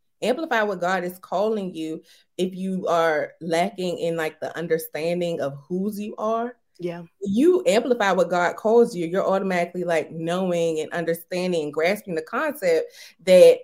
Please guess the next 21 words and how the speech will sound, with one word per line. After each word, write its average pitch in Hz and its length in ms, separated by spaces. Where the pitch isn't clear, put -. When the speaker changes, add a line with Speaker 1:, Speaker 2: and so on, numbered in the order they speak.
Speaker 1:
yes, 170 420
I 190 140
am 190 200
the - 140
apple 165 240
of 143 140
God's 143 320
eye. 143 380
Yes, 165 440
I 175 160
am 180 220
a 160 80
masterpiece. 156 840
Yes, 175 360
Speaker 2:
Yeah. 175 100
Speaker 1:
I 175 100
am 185 60
God's 170 420
prized 160 400
possession. 156 640
And 160 200